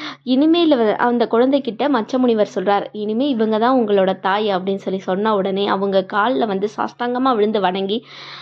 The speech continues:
"நீங்க என்னை ஏற்றுக்கணும்" அப்படின்னு சொல்லி அந்த குழந்தைய வந்து அந்த அம்மா அவ்வளோ அழகா வளர்க்குறாங்க. இப்போ பார்த்தீங்கன்னா, இந்த கோயில்ல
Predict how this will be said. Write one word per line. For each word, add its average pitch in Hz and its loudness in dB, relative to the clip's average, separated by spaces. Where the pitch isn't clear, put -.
"நீங்க 240 0
என்னை 208 0
ஏற்றுக்கணும்" 220 2
அப்படின்னு 208 -4
சொல்லி 214 2
அந்த 208 0
குழந்தைய 214 2
வந்து 190 0
அந்த 214 0
அம்மா 208 0
அவ்வளோ 220 0
அழகா 196 0
வளர்க்குறாங்க. 196 0
இப்போ 226 -6
பார்த்தீங்கன்னா, 214 -2
இந்த 233 2
கோயில்ல 214 2